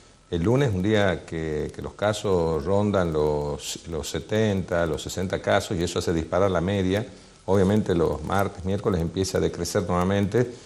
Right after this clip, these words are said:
en cuarenta, eh, cuarenta casos, que hace que el promedio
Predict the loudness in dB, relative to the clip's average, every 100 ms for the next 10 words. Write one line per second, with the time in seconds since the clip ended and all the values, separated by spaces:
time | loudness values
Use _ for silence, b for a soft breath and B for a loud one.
0 | B B -6 -4 -4 0 2 4 2 0
1 | 0 2 0 -4 -8 -6 -4 -4 -4 -2
2 | -2 0 0 0 -6 0 0 0 -6 -20
3 | -20 -16 -4 -4 -2 -4 -4 -4 0 2
4 | 4 4 4 2